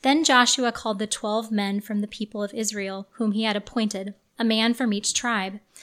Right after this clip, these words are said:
And Joshua said to him, "Pass on before the ark of the Lord your God into the midst of the Jordan,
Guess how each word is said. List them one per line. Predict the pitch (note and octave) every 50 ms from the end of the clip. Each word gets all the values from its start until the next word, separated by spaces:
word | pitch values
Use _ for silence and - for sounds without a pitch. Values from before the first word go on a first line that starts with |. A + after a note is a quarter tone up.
| - - - - -
And | A#3 A#3
Joshua | C4 C4 B3+ B3 - C#4 C4+ B3
said | - C4+ B3 A3+
to | A#3+ G#3
him, | F#3+ G3 G3 G3 G3+ G3+ - _ _ _ - - _ -
"Pass | - A#3+ A#3+ C#4 D4 - -
on | B3+ B3 B3 A#3
before | A3 G#3+ - - A3
the | G#3+ A3 A3
ark | - G#3+ G#3 G3+ G3 -
of | G#3 -
the | A3 G3+
Lord | G3+ G3+ G3+ G3+ G3 -
your | A#3 A3+
God | G3+ G#3+ G3 F#3+ F#3 F#3+ F#3+ -
into | A#3+ G3+ G#3 G3+
the | - G3+
midst | G3 G3 G3 G#3 A3 - - - A#3
of | G#3 G#3
the | A#3
Jordan, | A#3 - A3 G#3+ G3+ F#3+ F#3+ F#3+ F#3+ F#3